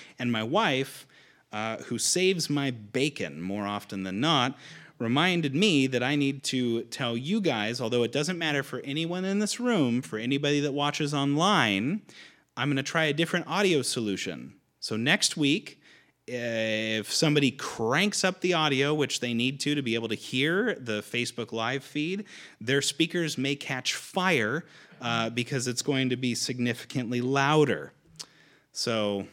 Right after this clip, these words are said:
thank you, honey, for saving my bacon. Um, all right, so like I said, go ahead and open up in your Bibles to Matthew chapter six. We've been going through the Sermon on the Mount, and, uh, Matthew chapter six is a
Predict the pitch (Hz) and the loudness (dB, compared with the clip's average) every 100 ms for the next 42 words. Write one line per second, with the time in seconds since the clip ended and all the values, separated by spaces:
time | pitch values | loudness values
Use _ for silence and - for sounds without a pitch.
0 | - 165 - - - _ - - - 107 | -12 -12 -12 -14 -20 _ -20 -10 -4 -2
1 | 113 110 113 117 113 98 - 117 120 127 | 0 0 0 0 -2 -2 0 2 2 2
2 | 131 139 113 - - 60 - _ _ - | 2 0 -4 -4 -8 -16 -18 _ _ -16
3 | - - - - - 107 104 98 92 92 | -16 -20 -20 -14 -4 0 0 -2 -4 -6
4 | 165 160 - - - - - 151 127 160 | -8 -10 -12 -16 -20 -16 -2 2 2 2
5 | 156 175 196 165 139 180 185 185 156 165 | 0 2 2 2 4 4 6 4 4 2
6 | 160 160 151 143 143 147 - 190 160 143 | 0 0 -2 -2 -2 -4 -6 -6 -4 -6
7 | 135 131 131 127 117 - 247 - - - | -6 -8 -8 -8 -8 -6 -6 -8 -14 -18
8 | - - 135 147 139 156 165 156 190 175 | -20 -8 -4 -2 0 0 0 -2 -2 0
9 | 160 - 170 165 160 147 135 131 139 151 | 0 0 0 0 2 2 2 2 2 2
10 | 247 - - - - - _ 139 139 139 | 0 -4 -12 -18 -20 -20 _ 0 2 4
11 | 135 139 151 196 330 - 196 175 160 151 | 2 2 2 2 2 0 2 2 2 0
12 | - - 175 117 - - - - 139 131 | 0 2 2 2 0 -2 -2 -4 -2 0
13 | 131 123 120 - 139 135 131 123 | 0 0 -2 -4 -2 0 2 0